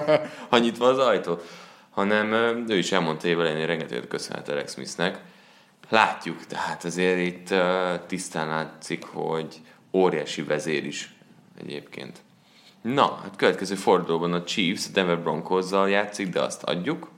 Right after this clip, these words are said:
Speaker 1: Így van. És a Cincinnati Bengals pedig a Tampa Bay Buccaneers-t fogadja.
Speaker 2: Na, hát a Buccaneers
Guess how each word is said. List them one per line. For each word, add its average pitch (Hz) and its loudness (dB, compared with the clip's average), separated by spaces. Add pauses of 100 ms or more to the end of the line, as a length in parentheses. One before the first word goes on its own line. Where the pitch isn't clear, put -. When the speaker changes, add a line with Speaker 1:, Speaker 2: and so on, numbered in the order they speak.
(100)
Speaker 1:
Így 101 -6
van. 156 0 (760)
És 104 -2
a 101 4
Cincinnati 110 0
Bengals 107 2
pedig 104 -2
a 101 0
Tampa 120 0
Bay 104 2
Buccaneers-t 98 -2
fogadja. 90 -2 (760)
Speaker 2:
Na, 67 -8
hát 82 -4
a 101 -4
Buccaneers 82 0